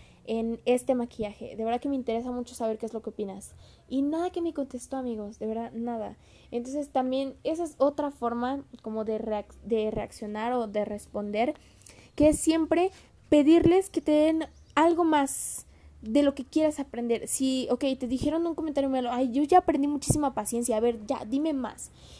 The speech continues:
Entonces, pregúntales, "¿Qué, qué crees tú que podría mejorar? Oye, a ver, dime por qué no te gustó, ¿de verdad crees que es tan malo? ¿Qué te hubiera gustado mejorar? ¿O qué consejo tú me darías para que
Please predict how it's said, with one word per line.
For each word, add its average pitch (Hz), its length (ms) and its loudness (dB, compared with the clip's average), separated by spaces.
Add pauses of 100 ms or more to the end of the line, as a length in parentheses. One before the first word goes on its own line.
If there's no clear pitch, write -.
Entonces, 269 460 -2 (480)
pregúntales, 285 840 2 (380)
"¿Qué, - 260 0
qué 370 180 4
crees 392 420 2
tú 403 120 8
que 381 120 -2
podría 294 260 4
mejorar? 294 380 2
Oye, 339 260 4
a 285 80 4
ver, 311 160 0
dime 339 220 0
por 339 180 -2
qué 330 100 -2
no 330 120 -4
te 320 100 0
gustó, 277 420 0
¿de 262 160 6
verdad 277 340 4
crees 311 200 0
que 330 100 -2
es 311 60 -2
tan 311 240 2
malo? 277 300 4
¿Qué 294 120 -2
te 339 100 0
hubiera 320 200 2
gustado 254 380 2
mejorar? 233 420 -4 (280)
¿O 247 320 10
qué 269 120 2
consejo 311 360 0
tú 285 120 -2
me 294 140 2
darías 240 560 2 (300)
para 226 280 2
que 208 500 -2